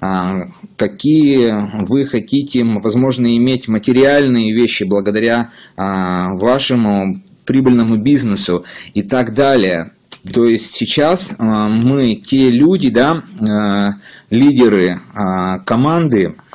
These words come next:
команды Crypto Pride, то есть мы, м, развили этот бизнес, ну, просто до ошеломляющих результатов. И каждый день наши, а, личные сообщения просто завалены, и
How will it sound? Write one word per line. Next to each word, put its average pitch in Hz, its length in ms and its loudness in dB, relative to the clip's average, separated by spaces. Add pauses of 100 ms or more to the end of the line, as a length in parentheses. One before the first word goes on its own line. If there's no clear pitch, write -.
(140)
команды 117 380 0
Crypto 117 400 -2
Pride, 165 360 2 (460)
то 127 100 2
есть 117 460 0
мы, 147 600 2 (100)
м, 104 460 2
развили 131 580 2
этот 117 460 0
бизнес, 139 760 -2
ну, 110 360 0
просто 127 420 -2
до 127 400 2
ошеломляющих 120 800 0
результатов. 127 800 -2 (340)
И 107 460 0
каждый 113 420 -2
день 160 380 2
наши, 117 720 0 (240)
а, 101 420 -2
личные 127 400 0
сообщения 113 840 0
просто 123 360 -2
завалены, 120 680 2
и 101 720 -2